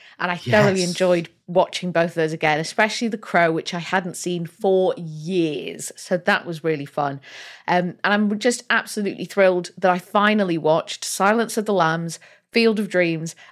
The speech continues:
Speaker 1: and Ghostbusters, even though my reaction to
Speaker 2: Mm.
Speaker 1: Ghostbusters wasn't, you know, it wasn't ten out of ten or anything, but I was just pleased that I'd finally seen it, 'cause there's so many, there's just so many films that I haven't seen that
Speaker 2: Yes.
Speaker 1: people go, "What?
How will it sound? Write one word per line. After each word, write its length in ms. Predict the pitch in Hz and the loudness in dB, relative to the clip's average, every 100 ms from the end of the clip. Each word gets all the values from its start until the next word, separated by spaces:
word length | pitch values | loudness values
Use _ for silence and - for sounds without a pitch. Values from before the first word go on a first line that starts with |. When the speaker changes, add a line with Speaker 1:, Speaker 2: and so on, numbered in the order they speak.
| - | -4
Speaker 1:
and 260 | 254 294 294 | -2 -2 2
Ghostbusters, 920 | 302 262 - 208 185 - 185 190 220 | 2 2 0 0 0 -4 -4 -4 -2
even 240 | 254 247 | -2 0
though 120 | 277 285 | 0 2
my 160 | 262 | 2
reaction 640 | 240 247 247 - 226 220 247 | 2 2 2 0 -2 0 0
to 80 | 247 | 0
Speaker 2:
Mm. 60 | 220 | 2
Speaker 1:
Ghostbusters 680 | 233 226 233 220 247 214 | 2 0 -4 -4 -4 -4
wasn't, 540 | 233 269 311 302 277 - | -2 -2 -2 -6 -6 -4
you 120 | 403 | -4
know, 180 | 381 - | 0 0
it 100 | - | 0
wasn't 520 | 392 427 440 427 403 | 0 0 -2 -6 -8
ten 240 | - 370 370 | -2 -2 0
out 180 | - | -2
of 60 | - | -2
ten 380 | - 320 285 254 | -2 0 2 2
or 100 | 240 | 0
anything, 340 | 240 240 233 | 0 0 0
but 100 | 233 | 2
I 60 | 233 | 2
was 180 | 233 226 | 2 -2
just 240 | 277 - | -6 -6
pleased 380 | - 254 240 208 | -2 0 0 -2
that 100 | 208 | -4
I'd 100 | 208 - | -6 -8
finally 440 | 247 277 277 269 247 | -4 -2 -2 -2 -4
seen 400 | - 233 220 160 | -4 -4 -4 -6
it, 120 | - | -6
'cause 120 | 202 | -4
there's 180 | 226 - | -4 -2
so 160 | - 262 381 | -2 4 4
many, 340 | 320 254 240 - - - - - | 2 -2 -4 -8 -20 -20 -20 -12
there's 140 | 320 | -10
just 240 | - 330 - | -6 -6 0
so 240 | 330 320 | 2 2
many 240 | 294 269 240 | 0 -2 -2
films 520 | 285 302 285 233 208 | 2 2 4 0 0
that 100 | - | -2
I 60 | 196 | -4
haven't 480 | 175 214 214 196 | -4 -2 0 -2
seen 480 | - 208 208 180 165 | -2 0 0 0 -2
that 120 | 165 | 0
Speaker 2:
Yes. 220 | 127 208 - | 2 2 0
Speaker 1:
people 120 | 214 | 0
go, 200 | 202 226 | 2 2
"What? 460 | 233 466 359 285 | 2 2 2 -2